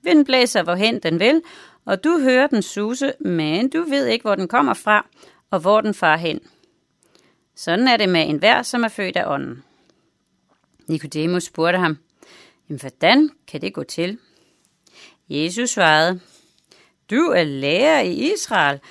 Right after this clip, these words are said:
og forstår ikke det? Sandelig, sandelig siger jeg dig, vi taler om det, vi ved, og vi vidner om det, vi har set. Men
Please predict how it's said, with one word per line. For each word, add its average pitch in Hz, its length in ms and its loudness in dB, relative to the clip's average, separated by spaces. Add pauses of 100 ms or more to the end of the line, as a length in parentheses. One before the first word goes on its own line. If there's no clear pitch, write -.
(420)
og 156 120 -8
forstår 254 380 0
ikke 277 200 0
det? 339 200 0 (1200)
Sandelig, 180 720 -2
sandelig 254 460 2
siger 226 280 -2
jeg 208 160 2
dig, 180 160 2 (680)
vi 214 120 -6
taler 247 440 0
om 220 120 0
det, 214 200 -2
vi 196 160 -4
ved, 160 240 0 (800)
og 214 120 2
vi 254 100 0
vidner 240 400 0
om 190 160 -2
det, 214 180 -4
vi 226 80 -4
har 196 120 -4
set. - 480 -6 (920)
Men 160 340 -2